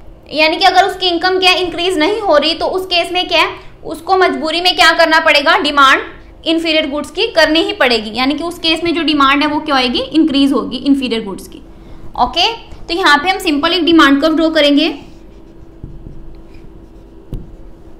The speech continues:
यहाँ पे हम quantity को consider करेंगे, यहाँ पे हम prices को consider करेंगे, ये prices हैं जो यहाँ पे constant consider करेंगे, ये क्या है,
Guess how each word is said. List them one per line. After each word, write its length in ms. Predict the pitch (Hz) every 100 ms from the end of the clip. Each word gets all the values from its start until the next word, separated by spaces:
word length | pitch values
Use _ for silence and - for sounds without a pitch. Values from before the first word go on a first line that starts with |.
| - - - - - - - - - _ -
यहाँ 260 | 277 359 302
पे 120 | 427
हम 140 | 403
quantity 380 | 370 302 294 311
को 100 | 359
consider 360 | 349 349 339 359
करेंगे, 440 | 339 330 330 359 466 - - - -
यहाँ 200 | 339 302
पे 120 | 285
हम 140 | 370 359
prices 400 | 330 269 269 320
को 100 | 349
consider 380 | 339 339 349 349
करेंगे, 380 | 330 320 320 330 440 - - - - - - - - - - - - -
ये 100 | 277
prices 460 | 294 311 285 294 339
हैं 180 | 359 359
जो 140 | 359 427 - - -
यहाँ 180 | 311 269
पे 140 | 269 349
constant 480 | 311 277 311 330
consider 340 | 339 339 330 330
करेंगे, 320 | 330 311 320 392 - - - -
ये 160 | 311 349
क्या 160 | 349
है, 120 | 381